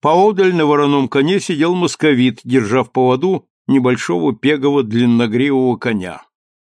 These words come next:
Указывая на него, Скрутче сказал:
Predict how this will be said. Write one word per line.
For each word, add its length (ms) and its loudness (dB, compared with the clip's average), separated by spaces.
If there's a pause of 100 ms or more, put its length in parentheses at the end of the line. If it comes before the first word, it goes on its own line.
(120)
Указывая 640 0
на 140 0
него, 240 -2
Скрутче 580 -6
сказал: 480 -10